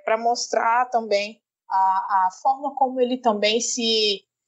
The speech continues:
se dis-, se disponibilizava muito, é, nas atitudes do time para com a comunidade. Ele era um membro do time que tava sempre junto nas ações, é, visitando escolas, visitando,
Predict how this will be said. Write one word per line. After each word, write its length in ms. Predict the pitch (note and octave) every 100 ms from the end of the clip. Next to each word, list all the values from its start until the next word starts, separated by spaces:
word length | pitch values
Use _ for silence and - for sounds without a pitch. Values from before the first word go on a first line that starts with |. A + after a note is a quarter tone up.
| -
se 160 | -
dis-, 280 | A#3 A#3+ -
se 180 | - B3+
disponibilizava 800 | B3 C4 F4 E4 D4 C#4 C#4+ D4
muito, 680 | C4+ A#3+ C4 C4 C4 C#4 C#4 _ _ _ -
é, 280 | G#3 G#3 G#3
nas 160 | A3+
atitudes 840 | B3 B3 - C#4 C#4+ C4+ C#4+ C4 G#3+
do 300 | G3 G3+ C4
time 440 | - D#4+ D#4+ D#4+
para 200 | C#4+ C#4
com 80 | C#4
a 100 | C4+
comunidade. 680 | C4+ B3+ B3 G3+ F3+ F3+ F#3
Ele 100 | G3
era 140 | G#3+
um 80 | A3+
membro 520 | A3 A#3 B3+ C4+ C#4 - _ -
do 80 |
time 340 | G#3+ - C4 C4
que 100 | C4+
tava 280 | B3 A#3 A#3+
sempre 560 | - C4+ D4 D4 C#4
junto 360 | A3 A3 A#3 A#3+
nas 220 | G#3+ G#3+
ações, 600 | G3 - G3 G3+ B3+ - - _ _ _ _
é, 480 | G3 F#3+ F#3 F3+ F#3
visitando 340 | F#3+ A#3 C4 B3
escolas, 760 | - - B3 B3+ A3+ G3+ G3
visitando, 840 | F#3+ G3 G3+ G3 G3 G3 F#3 F3+